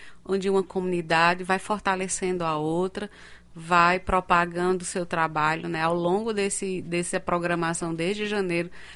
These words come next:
a gente já conheceu várias pro-, pro-, várias comunidades, né, que atuam e desenvolvem alguns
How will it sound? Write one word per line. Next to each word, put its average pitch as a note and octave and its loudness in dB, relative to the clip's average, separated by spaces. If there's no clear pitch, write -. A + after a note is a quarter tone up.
a - -2
gente F#3+ 2
já F#3 2
conheceu F3+ -2
várias F3+ 4
pro-, - -4
pro-, F3 0
várias F#3 6
comunidades, G3 2
né, G3+ 2
que B3+ -2
atuam G#3+ 6
e A3+ 0
desenvolvem G3 2
alguns G#3+ 2